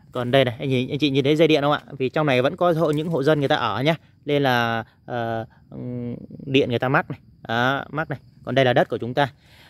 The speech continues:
Từ đất của chúng ta ra ngoài ngã ba, ngoài đường ngoài đó thì năm trăm mét, ra ủy ban, ra quốc lộ mười bốn, ờ, khoảng chừng, à, hai cây số anh chị nhá. Ra quốc lộ mười bốn, ra ủy ban xã Đồng Tiến, ờ, khoảng hai cây số thôi.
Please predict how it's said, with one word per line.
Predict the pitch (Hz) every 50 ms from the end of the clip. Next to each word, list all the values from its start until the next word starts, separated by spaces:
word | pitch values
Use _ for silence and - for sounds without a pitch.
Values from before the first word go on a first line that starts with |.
| _ _ _
Từ | - 151 143 143 143 147 151
đất | 147 185 240 -
của | 160
chúng | 131 147 160
ta | - 190 175 170 165
ra | 170 175 170 175 165
ngoài | 165 160 156 147 139 135 131 131 131
ngã | 135 143 143 151
ba, | 175 175 170 170 170
ngoài | 160 147 135 127 131
đường | 139 131 131
ngoài | 131 127
đó | 127 127 165
thì | 185 165
năm | 147 156 151
trăm | 147 - 160 156 160
mét, | 175 196 214 - - _ _ - - - - - -
ra | 127 131 160 165 165 160 160 -
ủy | - 131 113 113 120
ban, | 127 135 160 165 165 165 151 - - - - -
ra | - 139 156 160 156
quốc | - 196 202 -
lộ | 175 165 - 135
mười | 127 131 131
bốn, | 127 139 139 147 190 240 - - _ _ _ _ _ _
ờ, | - 135 135 131 131
khoảng | 123 - 117 101 104 110
chừng, | - 135 123 131 131 127 123
à, | 120 120 123 123 117
hai | 151 165 147
cây | 175 156
số | - 156 151
anh | 165 185 165
chị | - 127
nhá. | 156 170 - - _ - - - _ _ _ _ _ _ _ _ _ -
Ra | 156
quốc | 151 185 180
lộ | 165 147
mười | 135 135
bốn, | 127 131 139 139 170 190
ra | 185 180 165
ủy | 139 120 110
ban | 104 151 156 151
xã | - 151 -
Đồng | 175 151 131 120
Tiến, | - 147 160 202 220 - - - - - - - - - -
ờ, | - 127 120 117
khoảng | - 117 113 131
hai | 156 143
cây | 160 156
số | 139 - 143 151 175
thôi. | 185